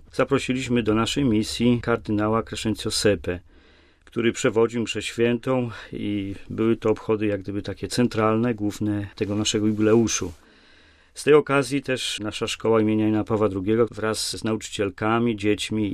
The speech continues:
i rodzicami przygotowali, e, tak zwany Marsz Świętych. Trzydzieści dzieci zostało przedstawionych za różnych świętych polskich i włoskich.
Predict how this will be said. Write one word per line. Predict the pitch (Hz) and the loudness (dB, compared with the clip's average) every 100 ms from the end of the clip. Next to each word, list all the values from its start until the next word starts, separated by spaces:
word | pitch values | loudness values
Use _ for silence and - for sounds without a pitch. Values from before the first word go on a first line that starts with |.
| 98 | -2
i | 101 95 | -2 0
rodzicami | 110 117 139 - 107 107 131 143 - | 2 2 0 0 0 2 0 -2 -6
przygotowali, | - 127 123 113 107 110 113 117 113 - | -10 -4 0 0 2 0 2 0 -2 -8
e, | 98 | -10
tak | - 127 | -8 -8
zwany | - 110 110 107 | -4 -2 0 0
Marsz | 107 117 117 - - | 0 0 -2 -8 -8
Świętych. | - - 107 104 90 139 - - - - | -10 2 4 4 2 -2 -2 -20 -20 -14
Trzydzieści | - 113 123 - 110 | -4 0 0 -2 0
dzieci | 120 - | 0 0
zostało | 110 107 110 104 | -6 -4 0 0
przedstawionych | - 143 - 117 98 117 117 120 117 - | 0 -4 -2 -4 2 4 6 2 0 -2
za | 107 | -2
różnych | 104 - 104 | -2 -6 -8
świętych | - 123 127 107 - | 0 0 0 -4 0
polskich | 120 123 - 98 | 2 2 -2 -10
i | 95 | -6
włoskich. | 98 113 - - 127 | 2 2 2 -4 -4